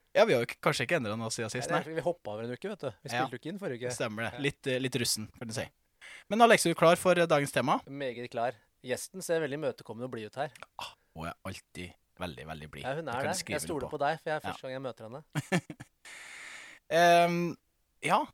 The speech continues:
Speaker 1: dagens tema. Kvinnehelse.
Speaker 2: Ja, det er
Speaker 1: Og
Speaker 2: det var et lite tema.
Speaker 1: Ja.
Speaker 2: Eller er det, eller er det stort?
Speaker 1: <laughs>
Speaker 2: For jeg vet ikke.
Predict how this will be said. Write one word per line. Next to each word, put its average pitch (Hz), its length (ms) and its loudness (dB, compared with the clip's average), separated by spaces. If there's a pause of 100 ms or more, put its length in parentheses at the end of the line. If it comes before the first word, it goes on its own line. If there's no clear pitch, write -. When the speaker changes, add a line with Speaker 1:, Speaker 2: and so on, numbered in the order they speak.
(200)
Speaker 1:
dagens 160 320 8
tema. 139 360 2 (640)
Kvinnehelse. 123 1300 -2 (680)
Speaker 2:
Ja, 135 80 -6
det 135 80 2
er - 20 4
Speaker 1:
Og 165 400 6
Speaker 2:
det 151 80 -8
var 190 80 -2
et 180 60 -10
lite 175 220 -10
tema. 139 380 -2 (640)
Speaker 1:
Ja. 175 260 4 (120)
Speaker 2:
Eller 160 160 -2
er 127 180 0
det, 131 100 -4
eller 170 140 -4
er 220 40 -6
det 226 80 -10
stort? - 340 -6 (200)
Speaker 1:
<laughs> - 240 -18
Speaker 2:
For 180 80 -4
jeg 180 180 4
vet 120 220 -2
ikke. 233 160 -14